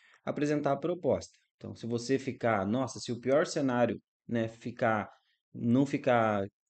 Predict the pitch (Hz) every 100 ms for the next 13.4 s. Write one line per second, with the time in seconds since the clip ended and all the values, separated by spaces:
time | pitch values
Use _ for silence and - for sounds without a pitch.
0 | _ _ - 117 107 113 110 110 - 110
1 | 123 123 113 120 131 151 - 160 160 143
2 | 165 175 165 - 110 95 - _ _ _
3 | _ 113 107 120 117 123 123 120 123 123
4 | - 127 127 127 123 123 120 147 147 98
5 | - - 110 113 117 185 202 - _ _
6 | _ - 220 226 226 185 170 151 135 135
7 | 127 139 120 117 117 110 113 110 - 156
8 | 156 120 135 113 95 - 226 262 - 107
9 | 92 101 151 147 185 208 185 175 240 180
10 | 117 131 185 - 240 196 180 156 113 131
11 | 165 165 165 _ 165 165 156 143 135 151
12 | 151 147 151 151 147 143 127 123 113 98
13 | 131 143 143